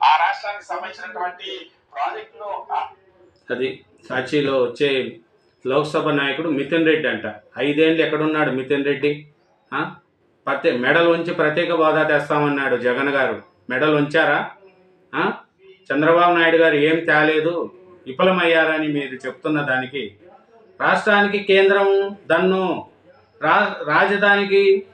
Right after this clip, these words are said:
Speaker 2: ఈ ఏడాది పదహైదు వేల కోట్లు, రానున్న కాలంలో మరింత సహాయం. రెండు వేల ఇరవై ఐదు ఇరవై ఆరు బడ్జెట్లో విశాఖ ఉక్కుకు మూడు వేల రెండు వందల తొంభై ఐదు కోట్లు, పోలవరానికి ఐదు వేల తొమ్మిది వందల ముప్పై ఆరు కోట్లు కేటాయించారు. కనపడలేదా ఇది?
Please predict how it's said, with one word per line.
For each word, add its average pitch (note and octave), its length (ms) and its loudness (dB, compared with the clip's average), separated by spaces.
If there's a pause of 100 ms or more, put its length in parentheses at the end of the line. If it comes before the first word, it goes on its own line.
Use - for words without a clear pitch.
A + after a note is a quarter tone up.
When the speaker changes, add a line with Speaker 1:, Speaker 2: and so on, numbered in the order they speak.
(140)
Speaker 2:
ఈ F#3 180 4
ఏడాది G3 440 4
పదహైదు F#3 400 2
వేల G3 260 4
కోట్లు, F#3 580 2
రానున్న G3 420 2
కాలంలో F#3+ 420 4
మరింత F3+ 420 -2
సహాయం. E3 600 0 (840)
రెండు F#3+ 220 4
వేల G#3 240 4
ఇరవై G3 260 6
ఐదు G3 180 4
ఇరవై F#3+ 240 4
ఆరు F#3+ 180 4
బడ్జెట్లో F#3+ 560 2
విశాఖ G3+ 460 2
ఉక్కుకు G3 400 0
మూడు F#3+ 280 4
వేల G3+ 320 4
రెండు F#3+ 240 2
వందల F#3+ 340 2
తొంభై F#3 340 0
ఐదు F3 100 -2
కోట్లు, F#3+ 680 2 (560)
పోలవరానికి G3+ 720 4
ఐదు G3 220 6
వేల G3+ 360 6
తొమ్మిది G3 340 2
వందల F#3+ 240 2
ముప్పై F#3+ 360 2
ఆరు F#3 220 2
కోట్లు G3 260 2
కేటాయించారు. F3 920 0
కనపడలేదా F3 540 0
ఇది? F#3 500 0